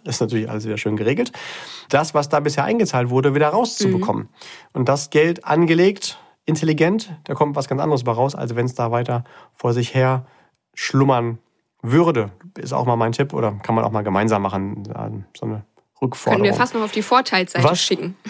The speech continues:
Speaker 2: <laughs>
Speaker 1: Ja, genau. Also das betrifft aber nur diejenigen, die vorher in die
Speaker 2: Ja.
Speaker 1: gesetzliche
Speaker 2: Ja, ja,
Speaker 1: Rentenversicherung
Speaker 2: klar. Mhm.
Speaker 1: eingezahlt haben, bevor sie Beamte auf Lebenszeit geworden sind. Ja,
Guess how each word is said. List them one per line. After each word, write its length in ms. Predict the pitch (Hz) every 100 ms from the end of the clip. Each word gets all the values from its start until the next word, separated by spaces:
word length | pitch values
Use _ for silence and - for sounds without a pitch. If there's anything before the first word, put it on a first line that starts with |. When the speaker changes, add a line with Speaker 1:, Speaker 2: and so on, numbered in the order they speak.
| - 269
Speaker 2:
<laughs> 100 | 220 _ _ _ _ _ _ _ -
Speaker 1:
Ja, 240 | 196 123 101 _ -
genau. 240 | 151 107
Also 320 | 110 120 120
das 320 | 135 127 120 - 185 -
betrifft 260 | 135 139 131
aber 120 | 117
nur 160 | 120
diejenigen, 580 | 117 117 135 156 151 143
die 120 | 127
vorher 260 | 123 135 127
in 80 | 120
die 40 |
Speaker 2:
Ja. 60 | 92
Speaker 1:
gesetzliche 440 | 113 117 117 117
Speaker 2:
Ja, 40 | 113
ja, 60 |
Speaker 1:
Rentenversicherung 480 | 95 - 117 113 110
Speaker 2:
klar. 100 | 107
Mhm. 60 | 107
Speaker 1:
eingezahlt 340 | 104 113 113
haben, 220 | 107 110 - -
bevor 340 | 117 - 113
sie 140 | 113 110
Beamte 280 | 113 117
auf 120 | 127 123
Lebenszeit 360 | 156 139 113
geworden 280 | 113 107 107
sind. 200 | - - - -
Ja, 240 | 120